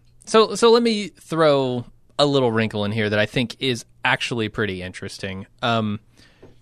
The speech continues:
Richard has a challenge because he, he's working under someone who is actually complacent themselves. You know, King Ezekiel thinks that they can just live like this now.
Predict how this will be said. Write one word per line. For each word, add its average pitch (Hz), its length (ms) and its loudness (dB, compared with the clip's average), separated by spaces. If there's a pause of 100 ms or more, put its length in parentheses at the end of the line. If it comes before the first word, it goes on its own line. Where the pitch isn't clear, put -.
(120)
Richard 151 720 2 (140)
has 143 240 4
a 110 40 -8
challenge 101 460 -2
because 120 580 0 (680)
he, 160 720 -4 (180)
he's 151 200 -2
working 185 360 2
under 120 220 -2
someone 120 360 -2
who 113 380 -4
is 117 580 -2 (180)
actually 127 480 -2
complacent 101 680 -8
themselves. 95 840 -10
You 123 100 -4
know, 117 280 -2
King 190 200 -2
Ezekiel 127 360 -6
thinks - 340 -4
that 104 140 -6
they 107 100 -4
can 104 160 -10
just 95 400 -8 (400)
live 190 220 2
like 95 240 -4
this - 260 -12
now. 82 360 -16